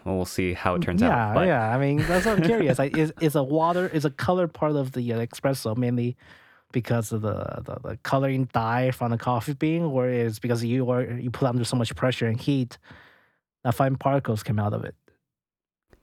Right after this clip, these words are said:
Speaker 1: I mean, it has to be fine particles. I, I think, I think that's how it works. I think that's how coffee works. <laughs>
Speaker 2: Well, I mean, that's, that's why we do, well, we did water tests and see, <laughs> right? It's
Speaker 1: Yeah.
Speaker 2: fine particles. They should be mostly
Speaker 1: I
Speaker 2: trapped in the paper.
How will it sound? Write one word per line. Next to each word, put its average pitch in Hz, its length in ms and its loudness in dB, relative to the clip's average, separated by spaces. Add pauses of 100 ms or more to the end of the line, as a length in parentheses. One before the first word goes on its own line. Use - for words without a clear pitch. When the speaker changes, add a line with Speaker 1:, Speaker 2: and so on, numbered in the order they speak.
(500)
Speaker 1:
I 160 100 2
mean, 165 220 2 (140)
it 160 100 0
has 175 280 -2
to 240 80 2
be 160 100 2
fine 120 280 0
particles. - 800 -4 (400)
I, 113 120 0
I 117 100 2
think, 131 400 -2 (220)
I 120 60 0
think 214 180 0
that's - 120 -4
how 110 200 2
it 90 40 0
works. 117 320 -2
I 113 60 2
think 254 140 -4
that's 311 140 0
how 120 80 2
coffee - 340 -2
works. - 420 -6
<laughs> - 40 -20 (400)
Speaker 2:
Well, 120 120 2
I 110 140 0
mean, 113 120 2
that's, 110 200 0
that's 107 300 -2
why 110 160 0
we 107 100 0
do, 113 240 0
well, 127 220 0
we 117 160 0
did 127 160 0
water 135 280 0
tests 117 280 -2
and 110 120 0
see, 131 300 -2 (400)
<laughs> - 20 -12 (240)
right? 135 180 0
It's 127 80 4
Speaker 1:
Yeah. 131 180 4
Speaker 2:
fine 156 160 2
particles. 143 460 2
They 123 100 0
should 120 180 -2
be 127 100 -2
mostly 123 300 0
Speaker 1:
I 113 80 4
Speaker 2:
trapped 131 320 -2
in 123 80 0
the 120 80 -2
paper. 127 400 -4